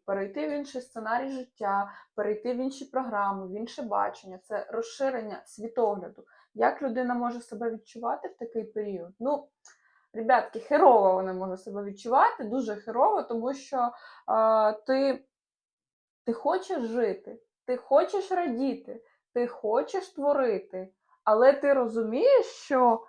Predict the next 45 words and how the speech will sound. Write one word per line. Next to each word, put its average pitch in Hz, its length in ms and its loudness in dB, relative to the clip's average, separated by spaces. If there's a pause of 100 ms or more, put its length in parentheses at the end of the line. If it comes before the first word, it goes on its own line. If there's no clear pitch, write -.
(120)
«а 233 80 0
я 269 120 2
не 381 180 2
знаю 339 300 0
як, 233 360 -2 (400)
а 214 80 -8
я 254 160 2
не 330 160 -2
знаю, 339 280 0
що 339 200 -8
робити, 247 640 -4 (240)
а 220 100 -6
я 262 120 2
не 320 140 0
знаю, 330 340 0
як 311 120 -4
діяти, 240 640 -4
а 233 60 -4
я 269 160 0
не 311 160 0
знаю, 311 320 0
як 302 240 -6
це 330 100 -10
втілити, 254 920 -8 (220)
а 208 100 0
я 226 160 2
не 247 120 0
можу, 302 600 0
а - 60 -2
в 220 80 -6
мене 240 220 -6
недостатньо 294 680 -6
ресурсів». 285 720 -10 (380)
І 254 340 2
наче 254 640 0 (460)
бажання 254 540 4
до 240 160 -2
життя 254 600 0
є, 233 260 -4
бажання 240 500 -2
творити 233 680 -4
є, 196 200 -8
бажання 247 480 -2
розвиватись 240 1000 -2
є, 208 340 -10